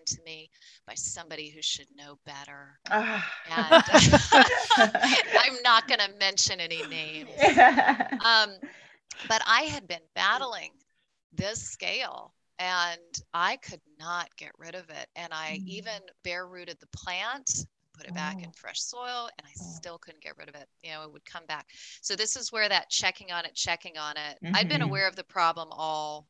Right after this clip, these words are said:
Speaker 1: season.
Speaker 2: Right.
Speaker 1: And, um, that, those last couple weeks before I brought it in, I thought, "You know what? Right now it is on this plant."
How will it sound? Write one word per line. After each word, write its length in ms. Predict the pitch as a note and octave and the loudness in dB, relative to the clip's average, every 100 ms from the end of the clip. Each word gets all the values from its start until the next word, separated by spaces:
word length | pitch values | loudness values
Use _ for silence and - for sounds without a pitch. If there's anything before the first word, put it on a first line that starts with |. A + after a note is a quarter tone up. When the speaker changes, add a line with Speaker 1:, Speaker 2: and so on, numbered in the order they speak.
| - | -2
Speaker 1:
season. 720 | - - E3 E3 - B2+ C4+ - - - | 2 2 -2 -12 -14 -16 -20 -20 -18 -10
Speaker 2:
Right. 320 | D3+ D3 E3+ | -8 -4 -2
Speaker 1:
And, 480 | E3 D#3+ E3 E3 - _ A1 - - | -2 -4 -8 -14 -20 _ _ -14 -6
um, 240 | E3+ E3+ | -6 -6
that, 280 | E3 E3 - | -2 -2 -4
those 220 | F#3 E3 | -10 -8
last 320 | F3+ F3+ F#3+ - | -2 -2 -2 -10
couple 260 | F#3+ F3+ | -12 -12
weeks 240 | E3+ F#3+ - | -10 -10 -10
before 260 | E3+ - E3 | -12 -8 -8
I 60 | |
brought 280 | D#3+ D#3 D#3 | -6 -6 -4
it 80 | E3 | -6
in, 180 | F#3+ F#3 | -6 -6
I 100 | D#3+ | -8
thought, 420 | - D#3+ D3+ D3 _ | -4 -2 -2 -4 _
"You 140 | F3+ | -10
know 160 | F3+ F#3 | -8 -6
what? 320 | F3+ G3 A#3 - | -4 -4 -6 -8
Right 240 | F3+ G3 | -4 -2
now 180 | A3 A3 | 0 -2
it 80 | G#3 | -6
is 140 | E3+ D#3+ | -8 -10
on 220 | C#3+ C#3+ - | -12 -16 -14
this 240 | F#3+ - | -8 -8
plant." 520 | - D#3 C3 - - | -8 -10 -12 -12 -16